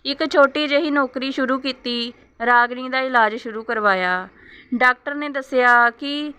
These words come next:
ਉਸ ਦੀ ਹਾਲਤ ਲੰਮੇ ਸਮੇਂ ਤੱਕ ਭੁੱਖੇ ਰਹਿਣ ਤੇ ਮਾਨਸਿਕ ਅਤਿਆਚਾਰ ਕਾਰਨ ਵਿਗੜੀ ਹੈ। ਹਰ ਦਵਾਈ, ਹਰ ਇਲਾਜ ਨਾਲ ਮੈਂ ਖੁਦ ਨੂੰ ਸਜ਼ਾ ਦਿੰਦਾ ਰਿਹਾ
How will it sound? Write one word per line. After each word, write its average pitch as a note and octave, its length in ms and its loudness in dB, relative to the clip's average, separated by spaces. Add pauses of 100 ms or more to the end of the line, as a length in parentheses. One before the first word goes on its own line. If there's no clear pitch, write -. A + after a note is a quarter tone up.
(340)
ਉਸ C4 200 -4
ਦੀ C#4 280 0
ਹਾਲਤ B3+ 380 4
ਲੰਮੇ B3+ 440 -4
ਸਮੇਂ B3 340 -6
ਤੱਕ B3 240 0
ਭੁੱਖੇ B3+ 440 -4
ਰਹਿਣ A#3 280 0
ਤੇ B3+ 160 -4
ਮਾਨਸਿਕ B3 640 0
ਅਤਿਆਚਾਰ A3+ 560 0
ਕਾਰਨ A3 380 -4
ਵਿਗੜੀ G3 440 -6
ਹੈ। F#3 360 -8 (580)
ਹਰ C4 140 4
ਦਵਾਈ, B3+ 500 0
ਹਰ C4 200 2
ਇਲਾਜ B3 520 2
ਨਾਲ A3+ 340 2
ਮੈਂ A#3+ 220 -2
ਖੁਦ A#3+ 260 -4
ਨੂੰ B3 320 -2
ਸਜ਼ਾ G#3+ 360 0
ਦਿੰਦਾ G3 340 -4
ਰਿਹਾ F#3 440 -4